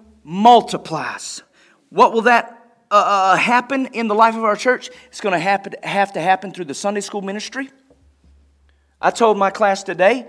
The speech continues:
and, and I don't mind a little friendly competition. I told the young adults, I said, "Guys,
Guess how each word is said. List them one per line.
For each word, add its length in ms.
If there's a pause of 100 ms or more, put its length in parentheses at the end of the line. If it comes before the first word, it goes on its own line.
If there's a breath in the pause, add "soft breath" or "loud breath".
(260 loud breath)
and, 260
and 140
I 80
don't 140
mind 220
a 40
little 160
friendly 300
competition. 600
I 80
told 220
the 80
young 220
adults, 320
I 40
said, 240
"Guys, 400